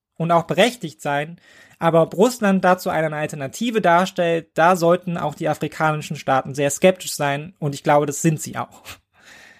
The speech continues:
Ja, das bedeutet natürlich nicht, dass sich nicht die Militärjuntas wie jetzt auch in Niger auf die Seite von Russland schlagen können, um daraus direkten persönlichen Nutzen zu ziehen oder eine Stimmung im Volk zur eigenen Legitimierung zu nutzen,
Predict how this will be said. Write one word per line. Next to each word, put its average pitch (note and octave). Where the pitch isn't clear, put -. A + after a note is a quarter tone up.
Ja, G3
das G#3+
bedeutet G3+
natürlich G3+
nicht, A#3
dass G3
sich F#3+
nicht F3
die E3+
Militärjuntas F3
wie E3
jetzt D#3+
auch D3+
in D3+
Niger F3+
auf D#3
die F3
Seite F3
von F3
Russland F#3
schlagen D3
können, E3+
um D3+
daraus D#3+
direkten F3
persönlichen E3
Nutzen G3
zu F#3
ziehen F#3
oder D#3
eine D3+
Stimmung F#3+
im D#3
Volk F#3
zur F3
eigenen F#3
Legitimierung F3
zu -
nutzen, F3